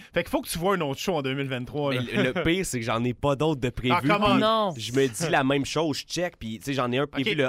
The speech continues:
Speaker 2: onze janvier, mais en deux mille vingt-trois,
Speaker 1: Non, non,
Speaker 2: je n'ai
Speaker 1: mais
Speaker 2: pas d'autres.
Speaker 1: Attends,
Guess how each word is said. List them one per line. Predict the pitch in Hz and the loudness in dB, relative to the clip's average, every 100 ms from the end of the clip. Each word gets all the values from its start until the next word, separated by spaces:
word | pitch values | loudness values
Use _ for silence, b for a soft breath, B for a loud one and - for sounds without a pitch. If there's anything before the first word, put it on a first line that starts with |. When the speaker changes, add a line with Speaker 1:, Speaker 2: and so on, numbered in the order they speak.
| - | 0
Speaker 2:
onze | 151 156 117 | 0 0 0
janvier, | 135 127 113 117 175 | -2 0 -2 -4 -4
mais | 156 123 - | -2 -2 -4
en | 127 | -4
deux | 120 | -2
mille | 131 143 | 0 0
vingt-trois, | 143 117 151 | -2 -2 -4
Speaker 1:
Non, | |
non, | |
Speaker 2:
je | 139 | -4
n'ai | |
Speaker 1:
mais | 123 | -4
Speaker 2:
pas | 123 | -6
d'autres. | 135 135 - 156 | -8 -10 -12 -10
Speaker 1:
Attends, | 135 175 | -2 -2